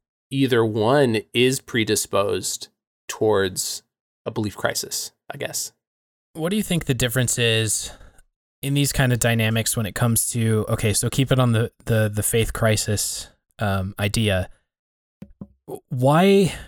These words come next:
Speaker 2: why is it that someone who goes through a belief crisis, say,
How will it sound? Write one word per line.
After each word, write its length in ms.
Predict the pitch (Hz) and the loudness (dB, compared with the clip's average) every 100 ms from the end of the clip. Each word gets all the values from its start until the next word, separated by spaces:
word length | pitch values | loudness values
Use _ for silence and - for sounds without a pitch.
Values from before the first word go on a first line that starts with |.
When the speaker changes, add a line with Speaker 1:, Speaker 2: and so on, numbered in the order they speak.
| _ _ _ | _ _ _
Speaker 2:
why 300 | 160 151 160 | -2 2 4
is 260 | 180 170 143 | 4 2 4
it 220 | 156 - | 2 2
that 220 | 139 135 | 0 0
someone 640 | - - 135 143 147 156 151 _ - - | -2 0 2 4 4 2 -2 _ -14 -2
who 320 | 139 139 127 | 2 4 2
goes 360 | 123 120 123 123 | 4 4 4 2
through 460 | - 120 120 120 127 | 0 2 2 0 0
a 200 | 117 113 | 0 0
belief 440 | 107 113 113 - _ _ _ _ - | 0 0 0 -2 _ _ _ _ -4
crisis, 400 | 120 104 107 101 | 0 0 0 -2
say, 460 | - 113 110 101 | 0 0 2 0